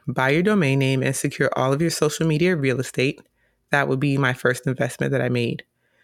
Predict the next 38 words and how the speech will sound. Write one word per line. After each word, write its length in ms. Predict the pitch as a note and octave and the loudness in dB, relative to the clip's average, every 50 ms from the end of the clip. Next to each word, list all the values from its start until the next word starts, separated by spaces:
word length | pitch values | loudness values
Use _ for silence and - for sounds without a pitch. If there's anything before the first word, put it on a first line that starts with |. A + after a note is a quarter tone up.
| _ _ - | _ _ -8
My 140 | - A3+ G#3+ | -6 -6 -4
second 360 | - - E3 E3+ E3 - F3+ | -2 0 0 0 0 0 0
investment 500 | E3+ D#3+ E3 D#3 D#3+ - - E3 D3 - | 0 2 0 0 0 0 -2 -2 -2 0
would 180 | - C#3 C3+ B2+ | -2 -2 -2 -2
be 420 | D3 D3 C#3 C#3 C3+ C3 C3 - _ _ _ _ _ _ _ - | 0 0 0 0 0 -2 -2 -6 _ _ _ _ _ _ _ -2
a 80 | - D3 | 0 2
website. 560 | C#3+ C#3+ C#3 C#3 - - - C3 C3+ - - - - _ _ _ _ _ _ _ _ _ _ _ _ _ _ - - | 2 2 0 0 -2 -2 -2 -2 -2 -2 -4 -8 -12 _ _ _ _ _ _ _ _ _ _ _ _ _ _ -12 -6
Doesn't 260 | - C#3+ C#3 C3+ B2+ - | -2 -2 0 0 0 0
matter 260 | D3 D3 D3+ D3+ D3 | 0 0 0 0 0
if 160 | C#3+ - - | -2 -2 -2
it's 140 | C3+ - - | -4 -2 -2
on 100 | C3 C3 | -2 -2
Squarespace 580 | - - - D#3+ D#3+ D#3+ D#3+ - C#3+ C#3 - | -2 -2 0 0 0 0 0 -2 -4 -4 -2
or 60 | C3+ C#3 | -2 0
Words-, 280 | E3 F3 F#3+ F#3+ - - _ - - _ _ _ - | 0 0 0 -2 -6 -12 _ -20 -20 _ _ _ -4
WordPress, 680 | E3 F3+ F#3+ F#3+ F3+ F#3 - F#3 F3 F3 F3 - - _ _ _ _ _ _ _ _ _ - | -2 0 2 0 0 0 0 0 0 -2 -4 -6 -14 _ _ _ _ _ _ _ _ _ -4
you 160 | - D#3+ D#3+ | -2 0 0
just 180 | D3 C#3+ B2+ - | 0 0 0 0
need 120 | C#3+ B2+ B2+ | 0 0 0
a 20 | |
website. 480 | B2 B2 B2 A#2+ - - C3 B2 B2 - - _ _ _ _ _ _ _ _ _ _ _ _ _ _ _ _ _ _ _ _ _ _ _ _ _ _ _ _ _ _ _ - | 0 -2 -2 -4 -4 -4 -2 -2 -4 -4 -8 _ _ _ _ _ _ _ _ _ _ _ _ _ _ _ _ _ _ _ _ _ _ _ _ _ _ _ _ _ _ _ -2
Three, 400 | - G2+ G#2 G2+ G2+ G2+ - _ _ _ _ _ _ _ _ _ _ - | 0 2 2 2 0 0 -4 _ _ _ _ _ _ _ _ _ _ -8
figure 320 | - - F#3+ F#3 F3+ E3+ D#3+ | -2 2 2 4 4 2 2
out 160 | D#3+ - - | 0 0 0
your 140 | C#3 C#3 C3+ | 0 0 2
minimum 420 | C3+ C#3+ D#3 E3+ E3+ E3 D#3+ D#3 | 2 2 2 2 2 2 0 0
viable 400 | D#3 D3+ C#3+ C#3 C#3 C3+ C3+ C3+ | 0 0 0 0 0 -2 -2 -4
product. 560 | - - F3+ F3 F3+ F#3 F#3 F3 - - - _ _ _ _ _ _ _ _ _ _ _ | -4 -2 -2 0 2 0 0 -2 -4 -8 -18 _ _ _ _ _ _ _ _ _ _ _
What 180 | - C3 D3 C#3+ | -2 0 2 2
is 120 | D3 C#3+ | 2 0
the 140 | C#3 C#3+ C#3 | 0 -2 -2
version 400 | C3 - C3+ C3+ C#3 - C#3 C3 | 0 0 0 0 0 0 0 0
one 140 | C3 C#3 C#3 | 0 0 -2
point 280 | - - - C3+ - - | -2 -2 -2 -2 -2 0
oh 220 | - C#3 C#3+ C#3 C3+ | 0 2 2 2 2
of 220 | - C3+ C3 B2+ | 0 0 -2 0
your 220 | C#3 C#3+ C#3+ - C3+ | 0 0 2 2 2
idea 600 | C3 C3 B2+ B2 C#3 C#3+ C#3+ C#3+ C#3 C#3+ C#3+ | 2 0 0 2 2 2 2 2 2 0 -2